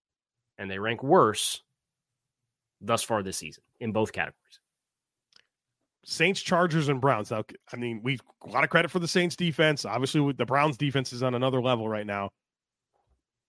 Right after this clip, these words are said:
Speaker 2: But,
Speaker 1: Joe, they had
Speaker 2: yeah.
Speaker 1: ninety-four yards offense against Browns. I said one forty, and I was, I gave him fifty percent too much.
Speaker 2: I mean, you could probably find two Dolphins plays against Denver and get ninety-four yards, right?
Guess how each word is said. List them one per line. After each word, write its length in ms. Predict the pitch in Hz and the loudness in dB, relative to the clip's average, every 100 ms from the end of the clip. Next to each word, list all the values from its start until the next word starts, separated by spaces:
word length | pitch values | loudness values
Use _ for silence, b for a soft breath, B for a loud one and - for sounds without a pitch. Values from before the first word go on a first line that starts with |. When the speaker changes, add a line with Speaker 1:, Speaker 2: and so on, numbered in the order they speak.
| _ _ | _ _
Speaker 2:
But, 100 | - | 4
Speaker 1:
Joe, 80 | 208 | 8
they 80 | 226 | 10
had 60 | 226 | 10
Speaker 2:
yeah. 60 | |
Speaker 1:
ninety-four 340 | 220 226 - 220 | 10 6 6 8
yards 200 | 196 175 | 8 8
offense 340 | 170 131 110 | 6 4 -4
against 200 | 104 - | -8 -10
Browns. 300 | 76 - - _ _ _ _ _ _ _ _ _ _ _ - | -14 -16 -20 _ _ _ _ _ _ _ _ _ _ _ 4
I 80 | |
said 200 | 185 220 | 8 8
one 200 | 175 190 | 8 6
forty, 320 | - 180 190 185 | 6 6 8 8
and 60 | |
I 40 | 143 | 6
was, 140 | 131 | 4
I 100 | 135 | 4
gave 180 | 131 139 | 4 4
him 240 | 127 120 110 | 2 -2 -6
fifty 300 | - 214 220 | 0 2 2
percent 360 | 226 185 196 165 | 0 2 2 2
too 100 | 156 | 0
much. 320 | 123 - - _ _ _ _ _ | -2 -6 -16 _ _ _ _ _
Speaker 2:
I 40 | - | -2
mean, 120 | 165 | 0
you 60 | 208 | 2
could 120 | 214 | 6
probably 240 | 180 160 | 8 8
find 280 | 151 165 160 | 6 6 6
two 180 | - 208 | 6 6
Dolphins 440 | 175 202 185 175 | 8 6 4 -2
plays 240 | - 165 147 | 2 2 2
against 240 | 160 135 | 0 4
Denver 280 | 170 240 156 | 4 6 4
and 80 | 123 | 2
get 100 | 123 | 0
ninety-four 460 | 131 117 113 110 | 0 0 -2 -2
yards, 260 | 104 98 95 | -2 -4 -2
right? 180 | 131 | -2